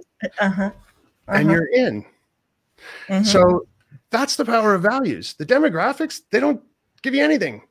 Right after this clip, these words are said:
Speaker 2: What are you gonna do? Make things pink 'cause they're women?
Speaker 1: Mm-hmm.
Speaker 2: Uh, like, th-, it's just nonsense, right? But
Speaker 1: Mm.
Speaker 2: one value, and you know what to say. Now, what if I could tell you their top five values that they all have in common? That they're all about personal growth and ambition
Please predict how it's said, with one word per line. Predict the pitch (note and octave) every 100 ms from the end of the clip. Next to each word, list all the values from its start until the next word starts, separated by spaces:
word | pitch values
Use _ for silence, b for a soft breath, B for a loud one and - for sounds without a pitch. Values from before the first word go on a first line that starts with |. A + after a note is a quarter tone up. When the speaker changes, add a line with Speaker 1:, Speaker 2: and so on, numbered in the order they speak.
| -
Speaker 2:
What | A#3+
are |
you |
gonna | B3+ A#3+
do? | B3+ F3+
Make | F3 F#3
things | G#3 -
pink | - G#3+ B3 -
'cause | G3 F3
they're | E3
women? | D#3+ B3+ C#4+
Speaker 1:
Mm-hmm. | E3+ F3 E3+ - b b E3
Speaker 2:
Uh, | D#3+ D3+ D3 D3
like, | F3+ E3+ D#3+
th-, | D#3+ F3+ D#3+
it's | G3 F#3
just | - C#4 C4
nonsense, | D4+ D#4+ - A#2+ A2+ - - -
right? | F#3 C#4+ B3+ B B B
But | F3+ F3
Speaker 1:
Mm. | G3 G#3 G3+ F3 - -
Speaker 2:
one | G#3 F3 F#3+ B3 C#4+ B3+ E3+
value, | D3+ C3+ B2 G2+ B2 G#3 -
and | C#3+
you | E3
know | E3+
what | E3+ E3
to | D#3
say. | G3
Now, | C#3 C3+
what | F#3+
if | A3+
I | G#3+
could | G3 E3+
tell | E3
you | E3+ D#3
their | C#3+
top | - - D#3+ -
five | - D3+ E3 G#3 G3+ E3+
values | C3+ A#2 G2+ G2+ G2+
that | A#2
they | B2
all | B2 A#2+
have | A#2+ G#2+
in | G#2
common? | G#2 G#2 F2 _ _ b b b
That | - A#2+
they're | G#2
all | - D#3 E3 E3+
about | D#3+ C3 B2+ -
personal | F#3+ F#3 F3+ E3
growth | C3+ D#3 D3+ -
and | B2+
ambition | A#2 A#2 B2+ D#3+ - B2+ A#2